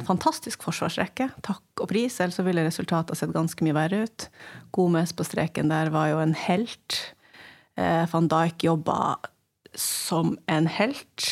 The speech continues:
Alisson var trygg i mål. Ehm, men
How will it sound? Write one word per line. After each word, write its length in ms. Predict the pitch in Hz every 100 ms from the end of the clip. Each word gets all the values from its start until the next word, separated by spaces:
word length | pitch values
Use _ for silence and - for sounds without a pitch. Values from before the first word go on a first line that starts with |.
| - - -
Alisson 760 | - 185 175 - - 165 165 160
var 280 | - 160 -
trygg 540 | - - 185 175 - - - _ _ _ -
i 600 | 220 160 170 180 185 185
mål. 260 | 190 269 320 - - - - - - _ _ -
Ehm, 1400 | 190 190 185 185 180 180 175 175 175 175 170 165 151 - - -
men 360 | 226 240 240